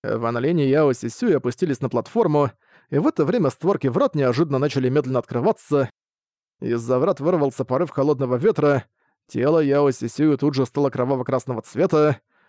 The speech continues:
Ван Линь же отступил на несколько шагов и вытащил из сумки флаг ограничений, а затем завернулся в него всем телом.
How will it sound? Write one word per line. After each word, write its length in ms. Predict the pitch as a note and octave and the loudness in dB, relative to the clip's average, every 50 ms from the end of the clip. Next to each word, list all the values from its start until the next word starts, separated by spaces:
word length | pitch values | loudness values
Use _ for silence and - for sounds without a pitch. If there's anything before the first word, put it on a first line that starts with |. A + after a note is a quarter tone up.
| _ _ _ _ | _ _ _ _
Ван 300 | - - A2 A2+ B2+ C#3+ F3+ | -8 -6 -2 -2 0 0 2
Линь 160 | A#3+ C4+ G3+ | 0 2 2
же 80 | C#3 C#3 | 0 0
отступил 400 | B2+ - - C3 - A#3+ A#3+ F3+ | 0 -2 -6 -4 -2 0 0 0
на 60 | C#3+ | 0
несколько 320 | D3+ D3+ - C3+ - - | 0 -2 -6 -6 -6 -6
шагов 400 | B2+ - - B2+ E3 D4 C4+ C#3+ | -4 -2 -4 -2 0 -2 0 0
и 40 | C#3 | 0
вытащил 420 | C#3 G3+ - E3 C3 - D3 C3+ | 0 0 0 0 -2 0 -2 -2
из 80 | B2+ - | -2 -2
сумки 280 | - - A3+ F3 - C3 | -2 -2 -2 -2 -2 -2
флаг 240 | - D3+ D#3 - | 0 0 -2 -2
ограничений, 760 | C#3+ B2+ C3 B2 A#2 B2 A#2+ - - B3 F3+ D3+ C#3 C3 A2+ - _ _ _ _ _ _ _ | -2 -2 -2 -2 -4 -4 -4 -2 0 0 2 2 2 0 -2 -6 _ _ _ _ _ _ _
а 160 | - A2 A2+ | -4 -4 -2
затем 320 | A2+ B2+ C3+ - A#3+ - C#3 | -2 -2 0 0 0 0 0
завернулся 600 | A2+ C3 B2+ C3 C3 D3+ A3+ B3 - - - C3+ | 0 0 0 0 0 2 0 0 0 0 -2 -2
в 60 | A#2 | 0
него 180 | C#3 E3 E3+ C#3 | 2 2 2 0
всем 300 | - - D3+ C3+ B2+ A#2 | 0 -2 -2 -2 -2 -2
телом. 420 | - - D3 B2+ F#2 B1 - | 0 0 0 0 -2 -6 -8